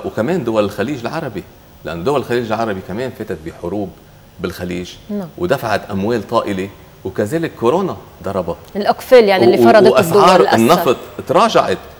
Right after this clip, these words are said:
Speaker 1: في فترة نزلت ل-، تحت ال عشرين دولار البرميل، اليوم هو حوالي الأربعين.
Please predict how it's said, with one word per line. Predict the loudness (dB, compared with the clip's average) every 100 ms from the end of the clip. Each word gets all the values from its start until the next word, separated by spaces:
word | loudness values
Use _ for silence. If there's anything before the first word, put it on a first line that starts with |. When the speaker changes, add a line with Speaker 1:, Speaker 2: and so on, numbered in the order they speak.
| -6
Speaker 1:
في | -4
فترة | -2 0 2
نزلت | 2 0 -2 -2
ل-، | 0 -2 -4 -12 -8
تحت | -8 -4
ال | -6
عشرين | -6 -8 -6
دولار | -2 -2
البرميل، | -4 -6 -6 -8 -10 -14 -18 -8
اليوم | -4 -4
هو | -6
حوالي | -6 -2 0 0
الأربعين. | -2 -6 -6 -6